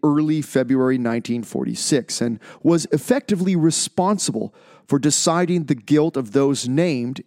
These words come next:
in Guzenko's defection documents. Twenty Canadians or persons living in Canada were arrested. One British person named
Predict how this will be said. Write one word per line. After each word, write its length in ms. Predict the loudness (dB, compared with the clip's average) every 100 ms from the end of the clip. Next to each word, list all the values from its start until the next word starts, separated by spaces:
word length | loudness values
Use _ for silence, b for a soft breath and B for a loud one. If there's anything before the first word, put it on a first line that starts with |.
| -2
in 180 | -2 0
Guzenko's 720 | 0 0 -2 0 -2 -2 -2
defection 640 | -2 -2 -4 -4 -6 -4
documents. 800 | 0 0 -2 -6 -10 -12 -16 -18 b b b b b -4
Twenty 480 | 0 0 2 -2
Canadians 640 | 0 0 2 0 0 0 0
or 140 | -2
persons 580 | -2 -2 -2 -2 -6 -6 B B
living 440 | 0 2 2 2
in 140 | 0 -2
Canada 460 | -2 0 0 0
were 440 | -2 0 2 4 2
arrested. 720 | 0 0 2 0 -4 -10 -10 b b b
One 400 | 0 2 2 -2
British 360 | 0 0 0 -4 -6
person 420 | -4 -2 -4 -2
named 400 | -2 -2 -4